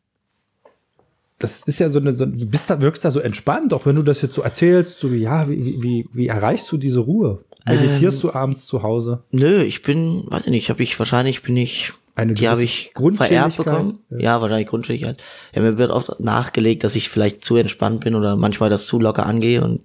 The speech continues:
Speaker 2: den nötigen Fokus verliere. Ist vielleicht auch manchmal so.
Speaker 1: Mhm.
Speaker 2: Aber ich bin immer so der Meinung, ich hab eher mehr Lust und Freude auf so ein Spiel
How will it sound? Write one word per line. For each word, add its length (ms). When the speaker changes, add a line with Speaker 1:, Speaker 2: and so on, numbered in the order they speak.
Speaker 2:
den 100
nötigen 340
Fokus 340
verliere. 280
Ist 180
vielleicht 380
auch 100
manchmal 280
so. 180
Speaker 1:
Mhm. 280
Speaker 2:
Aber 540
ich 140
bin 160
immer 200
so 80
der 140
Meinung, 580
ich 140
hab 80
eher 180
mehr 240
Lust 600
und 100
Freude 360
auf 60
so 100
ein 80
Spiel 480